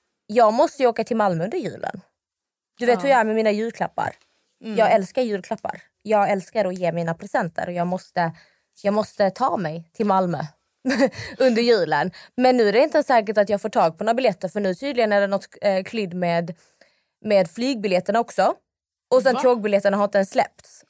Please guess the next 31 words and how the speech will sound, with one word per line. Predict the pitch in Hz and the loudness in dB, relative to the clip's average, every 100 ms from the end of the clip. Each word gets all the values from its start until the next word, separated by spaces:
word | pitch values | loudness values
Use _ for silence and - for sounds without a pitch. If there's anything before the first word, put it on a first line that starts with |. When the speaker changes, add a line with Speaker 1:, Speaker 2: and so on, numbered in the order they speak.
| _ | _
Speaker 1:
Och | - 220 | 0 0
de | 220 | 0
säger | - 208 185 | 0 2 2
att | |
de | 202 190 | 0 -2
ska | 196 | -2
vara | 185 202 | 0 0
ännu | 226 220 180 | 0 -2 -6
dyrare | 170 226 190 165 170 | -6 -4 0 0 0
än | - 175 175 | 0 -2 -2
normalt | 185 160 165 - | -2 0 -2 -2
bara | 180 170 | -2 -2
för | |
att | 170 | -4
de | 165 | -6
kommer | 170 170 | -6 -6
släppa | 180 175 170 | -6 -6 -8
så | 175 | -6
sent. | 180 151 | -6 -6
För | 185 | -4
normalt | 190 196 185 | -2 0 0
sett | 233 214 | -2 -8
släpper | - 185 - 180 - | -6 -8 -4 -4 -2
S | 202 - | -4 -6
J | 175 156 151 - - _ | -10 -6 -6 -10 -20 _
tågbiljetter | 214 196 165 175 160 - 170 160 _ | -2 -2 -2 -2 -2 0 -2 -2 _
inför | 190 165 170 | -10 -6 -4
julen | 170 180 151 147 151 151 | -4 -6 -6 -4 -4 -6
i | 156 151 | -10 -10
typ | 156 147 _ _ - | -8 -10 _ _ -6
september. | 175 - 175 143 156 208 | -6 0 -2 2 0 0